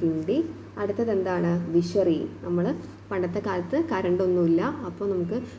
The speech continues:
ചൂട് സമയത്തൊക്കെ ആണെങ്കിൽ നമ്മൾ വീശാനായിട്ട് എന്ത് ഉപയോഗിക്കും? ഫാനൊന്നുമില്ലല്ലോ, അപ്പോൾ വിശറിയാണ് ഉപയോഗിക്കുക. ഇതെന്താണ്? water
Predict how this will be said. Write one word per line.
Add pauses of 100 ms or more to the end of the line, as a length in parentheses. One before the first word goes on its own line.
(120)
ചൂട്
സമയത്തൊക്കെ
ആണെങ്കിൽ
നമ്മൾ
വീശാനായിട്ട്
എന്ത്
ഉപയോഗിക്കും? (400)
ഫാനൊന്നുമില്ലല്ലോ, (100)
അപ്പോൾ
വിശറിയാണ് (220)
ഉപയോഗിക്കുക. (540)
ഇതെന്താണ്? (200)
water